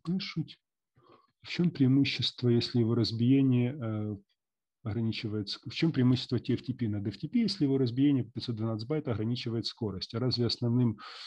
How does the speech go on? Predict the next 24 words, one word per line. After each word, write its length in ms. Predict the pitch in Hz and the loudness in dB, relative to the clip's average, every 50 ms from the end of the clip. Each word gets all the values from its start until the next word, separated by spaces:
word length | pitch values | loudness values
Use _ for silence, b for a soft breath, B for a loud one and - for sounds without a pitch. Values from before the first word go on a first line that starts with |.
| B B B B B | B B B B B
преимуществом 960 | - 117 117 117 127 160 208 208 - - 190 - - - - 151 151 147 139 127 | -2 2 4 6 6 6 4 4 2 0 -2 -4 -4 -4 -2 0 2 2 2 2
U 100 | 123 117 | 0 -2
D 140 | 113 117 | -4 -6
P 180 | - - 165 170 | -6 -4 -4 0
не 160 | 160 139 131 | 0 2 0
является 580 | 127 110 107 117 131 135 131 123 - - - 120 | 0 0 -2 -2 -2 -2 -4 -6 -6 -8 -8 -6
большая 560 | 104 98 113 113 110 107 - - - 117 104 | -4 -2 -2 -2 -2 -2 -6 -6 -4 -4 -4
скорость, 520 | 98 - - - 139 151 147 139 127 - | -4 -6 -4 -4 -2 0 2 0 0 -2
чем 480 | - - - - 123 117 117 117 123 - _ - | -4 -8 -4 -2 0 0 0 -2 -6 -10 _ -14
T 200 | - - - - | -14 -12 -8 -8
C 160 | 117 - - 110 | -8 -6 -6 -6
P? 260 | - - 98 87 - B B B B B B B B B B B B B | -6 -6 -8 -8 -8 B B B B B B B B B B B B B
Э, 300 | 107 104 104 107 120 185 | -4 -2 -2 -2 -2 -4
скорость 380 | - - - - 214 208 - - | -6 -4 2 2 4 4 4 4
ограничивается 720 | 170 147 165 170 175 156 - - 151 151 156 147 - - | 4 4 4 4 2 0 0 -2 -2 -2 -2 0 0 0
не 180 | 151 151 143 143 | 2 2 2 0
U 40 | 147 | 0
D 140 | 143 160 147 | -2 -4 -4
P, 180 | - 185 190 | -2 -2 -2
а 120 | 175 131 - | -2 -2 -4
тем, 200 | - 143 139 131 | -2 -2 -2 -2
что 160 | - - 127 | -4 -8 -8
каждый 320 | - 135 127 127 - 117 | -6 -6 -6 -4 -6 -6
пакет 440 | - - 110 - - 143 143 139 - | -6 -6 -6 -2 0 0 0 0 -2